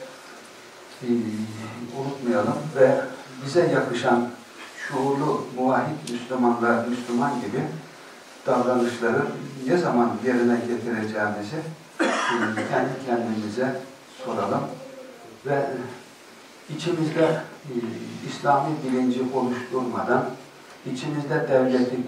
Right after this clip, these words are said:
kurmadan, içimizde Allah'ın hükümlerine hakim kılmadan dışarıda hiçbir şey yapamayacağımızı, işin bizden başlayıp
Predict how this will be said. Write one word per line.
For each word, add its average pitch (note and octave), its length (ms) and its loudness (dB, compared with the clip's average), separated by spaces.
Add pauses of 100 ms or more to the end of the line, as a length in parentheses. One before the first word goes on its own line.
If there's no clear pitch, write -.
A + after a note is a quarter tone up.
kurmadan, B2 600 0 (520)
içimizde C#3 440 -2
Allah'ın C3 540 6 (160)
hükümlerine A#2+ 560 2
hakim A#2 560 -2 (140)
kılmadan - 560 0 (420)
dışarıda C#3 520 0
hiçbir - 360 -6
şey B2 200 0
yapamayacağımızı, A#2 1160 -4 (920)
işin E3+ 400 -2
bizden D#3 420 2
başlayıp - 520 2